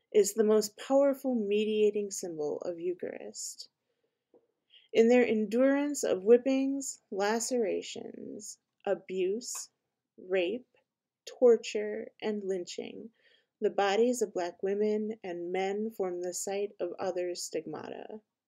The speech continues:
In their flesh, Black women and Black men made themselves available for a deeper grasp of the suffering of his body.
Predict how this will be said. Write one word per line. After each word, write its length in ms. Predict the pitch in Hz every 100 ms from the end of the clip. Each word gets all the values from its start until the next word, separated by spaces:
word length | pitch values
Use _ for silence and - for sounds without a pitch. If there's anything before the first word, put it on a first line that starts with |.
| _ _ _ _ _ - - -
In 200 | 202 208
their 160 | 202
flesh, 760 | 196 - 226 254 294 - - - _
Black 360 | 196 185 -
women 640 | 196 226 254 269 269 269 269
and 180 | 175 170
Black 300 | 170 156 -
men 440 | 202 220 233 226
made 220 | 208 202
themselves 480 | 196 190 - 190 180
available 760 | 180 165 208 220 214 220 220 220 -
for 200 | 185 175
a 160 | - 180
deeper 440 | 202 226 226 240
grasp 560 | 240 196 170 - - - -
of 100 | 180
the 120 | 185
suffering 600 | - 208 208 175 156 - - -
of 220 | 202 196 - -
his 340 | 208 202 196
body. 600 | - - - - - -